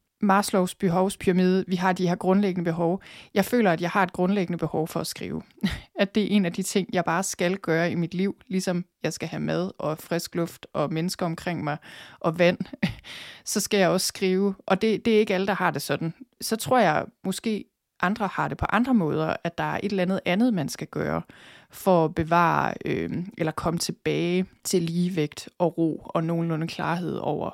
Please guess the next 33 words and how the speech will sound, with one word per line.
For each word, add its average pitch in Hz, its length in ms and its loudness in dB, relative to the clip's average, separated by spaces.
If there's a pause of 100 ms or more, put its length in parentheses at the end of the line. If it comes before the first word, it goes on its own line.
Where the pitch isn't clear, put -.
(140)
hvad 175 100 -2
der 165 80 -2
foregår. 160 640 -6 (680)
Men 208 160 4
jeg 214 100 2
tror 262 220 0
for 254 120 0
nogle 240 480 6
af 202 80 2
os, - 320 -4 (160)
jamen 220 180 6
jeg 220 160 4
ved 226 120 6
ikke, 208 100 0
om 202 60 2
man 170 160 0
kan 180 100 -2
sige 208 200 0
noget 180 220 2
generelt 175 600 -2
om 160 220 2
os. - 320 -6 (100)
Jeg 190 140 2
sy-, - 180 -4
jeg 196 260 0
har 214 140 -2
lagt 190 180 -2
mærke 196 280 0
til, 196 480 -2 (140)
øh, 156 400 -2
jeg 180 100 2
lytter 190 300 0
til, 143 460 -10